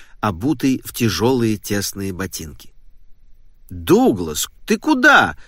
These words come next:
загалдели тетушки, дядья и бабушка с дедом. "А как же фейерверки?" "Да ну их!"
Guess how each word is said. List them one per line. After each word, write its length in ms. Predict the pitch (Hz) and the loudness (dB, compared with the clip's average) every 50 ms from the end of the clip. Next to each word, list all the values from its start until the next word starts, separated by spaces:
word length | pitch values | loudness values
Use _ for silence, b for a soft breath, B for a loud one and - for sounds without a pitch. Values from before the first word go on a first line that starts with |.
| b b b | b b b
загалдели 560 | - 101 110 113 113 117 113 101 107 104 101 | -6 -2 0 2 2 2 2 2 2 0 0
тетушки, 680 | 95 - - 127 151 202 208 - 156 147 - - - 117 | -2 0 2 2 4 4 4 2 0 -2 -2 -4 -4 -6
дядья 580 | 95 90 95 87 78 82 92 117 147 160 143 b b b b b - - | -6 -6 -8 -10 -8 -4 -2 0 0 0 0 b b b b b -8 -2
и 120 | - 175 | 0 0
бабушка 600 | 147 110 117 110 101 92 82 87 - - - 95 | 2 4 4 4 4 2 0 -4 -8 -6 -6 -8
с 80 | 90 80 | -8 -8
дедом. 400 | 78 82 90 82 73 - 80 - - - - - - - | -8 -8 -8 -8 -8 -10 -14 -16 -18 -20 -20 -20 -6 -4
"А 120 | - - | -2 0
как 220 | - 123 127 120 | 2 2 2 2
же 160 | 110 113 147 135 | 2 2 2 2
фейерверки?" 800 | - 165 190 214 226 247 262 285 269 214 147 120 - - - - - - - - - - - - - - - - - - - | 2 4 4 4 4 4 4 4 4 4 2 0 -6 -12 -16 -16 -18 -20 -20 -20 -20 -20 -20 -20 -20 -20 -20 -20 -20 -16 -2
"Да 180 | - - 262 294 | 2 4 4 4
ну 160 | 320 320 302 | 4 4 4
их!" 300 | 233 127 - - - - | 2 0 0 -2 -8 -20